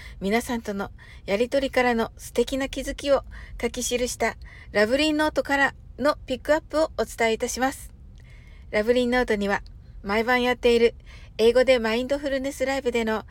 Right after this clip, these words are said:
皆さんとの会話の中で生まれた気づきを書いています。ライブは毎晩行われていますし、コメントで流れていってしまうのですが、それには本当にもったいない名言が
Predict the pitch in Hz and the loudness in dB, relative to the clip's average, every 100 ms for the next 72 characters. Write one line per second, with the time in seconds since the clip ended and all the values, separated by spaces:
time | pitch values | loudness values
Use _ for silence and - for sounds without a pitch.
0 | - - - 180 208 233 220 208 208 196 | -16 -16 -12 -6 -4 -2 -4 -2 -4 -4
1 | - - - - - 214 247 262 262 277 | -6 -12 -20 -12 -2 0 2 0 -2 -2
2 | 240 226 - 196 220 240 247 240 226 247 | 0 -2 -4 -4 -2 -2 -2 -6 -6 -8
3 | - 302 277 254 233 240 220 233 - - | -6 -6 -6 -8 -4 -2 -2 -6 -8 -18
4 | - - - - - - - - - 202 | -18 -18 -18 -18 -18 -18 -18 -18 -8 -2
5 | 208 214 214 - - - 202 214 233 262 | 0 4 2 2 -10 -12 0 4 6 4
6 | 254 226 226 247 247 247 240 247 233 240 | 2 -2 2 2 4 2 4 2 2 -2
7 | 262 233 - 208 - - - - - 226 | 0 -2 -2 -6 -6 -18 -16 -16 0 2
8 | 233 240 233 240 - 196 208 247 262 226 | 4 4 4 4 2 0 2 4 4 2
9 | 214 226 - 214 247 254 240 - 226 - | 0 -4 -4 -4 -4 0 -2 0 -6 -6
10 | - - - - - - - - - - | -12 -20 -20 -20 -20 -18 -18 -18 -20 -18
11 | - 240 240 240 226 214 - - - - | -6 2 4 4 2 2 -2 -14 -12 -4
12 | 220 233 262 262 240 240 - 262 247 247 | -2 2 2 2 -2 -4 -2 -2 -2 -2
13 | 226 240 233 240 220 | 0 0 2 2 0